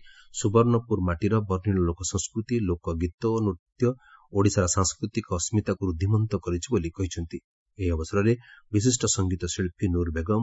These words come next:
ଓ ସିନେ ଅଭିନେତା ପ୍ରଦ୍ୟୁମ୍ନ ସାହୁଙ୍କୁ ସମ୍ବର୍ଦ୍ଧିତ କରାଯାଇଥିଲା। ପରେ ବିଭିନ୍ନ ସ୍ଥାନରୁ ଆସିଥିବା ସାଂସ୍କୃତିକ ଅନୁଷ୍ଠାନର କଳାକାରମାନେ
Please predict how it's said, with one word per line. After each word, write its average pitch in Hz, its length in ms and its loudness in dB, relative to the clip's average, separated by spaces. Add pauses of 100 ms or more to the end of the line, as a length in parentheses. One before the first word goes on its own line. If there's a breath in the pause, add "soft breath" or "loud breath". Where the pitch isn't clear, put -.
ଓ 92 60 -2
ସିନେ 92 280 -2
ଅଭିନେତା 87 420 0
ପ୍ରଦ୍ୟୁମ୍ନ 90 460 -4
ସାହୁଙ୍କୁ 85 420 -4
ସମ୍ବର୍ଦ୍ଧିତ 90 540 -4 (120)
କରାଯାଇଥିଲା। 87 500 -4 (440 loud breath)
ପରେ 104 220 8
ବିଭିନ୍ନ 113 300 6
ସ୍ଥାନରୁ 92 380 0
ଆସିଥିବା 90 360 -2
ସାଂସ୍କୃତିକ 87 600 -6
ଅନୁଷ୍ଠାନର 92 480 -2
କଳାକାରମାନେ 87 600 0